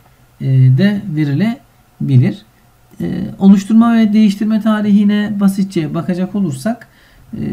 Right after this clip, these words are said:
mesela şu seçenekte sıfır bir on ile sıfır üç on arasını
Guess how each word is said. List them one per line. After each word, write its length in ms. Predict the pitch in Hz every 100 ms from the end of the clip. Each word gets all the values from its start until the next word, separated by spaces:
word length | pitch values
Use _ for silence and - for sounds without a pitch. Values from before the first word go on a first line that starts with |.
| 135 -
mesela 540 | 196 196 185 190 185 - _ _ - _
şu 180 | - 226
seçenekte 760 | 196 135 139 127 - 190 214 214 _ _ 123 - _ _ - _ _ _
sıfır 520 | - - 202 196 160
bir 320 | 151 131 - - _ _ _
on 280 | 185 185 170
ile 460 | 135 127 151 220 226 - _ _ _ - _ _ _ _ - - - _ -
sıfır 320 | - 208 208
üç 220 | 156 131 -
on 300 | 190 165 131
arasını 640 | 135 131 131 135 233